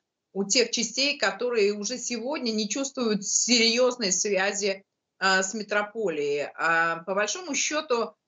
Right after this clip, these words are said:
э, вот эта попытка, э, воссоздания империи, которую предпринял, э, Путин, она абсолютно смертельная. Поэтому, безусловно, а,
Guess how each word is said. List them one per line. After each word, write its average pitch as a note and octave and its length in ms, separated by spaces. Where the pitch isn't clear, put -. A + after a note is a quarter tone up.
э, G3 500
вот A#3+ 240
эта B3+ 160
попытка, G3+ 1080
э, F#3 180
воссоздания A3 840
империи, C4 500
которую F#3+ 540
предпринял, F#3+ 680
э, D#3+ 380
Путин, E3+ 460
она G#3 280
абсолютно A#3+ 400
смертельная. F#3+ 960
Поэтому, G#3+ 540
безусловно, G3+ 1080
а, E3+ 420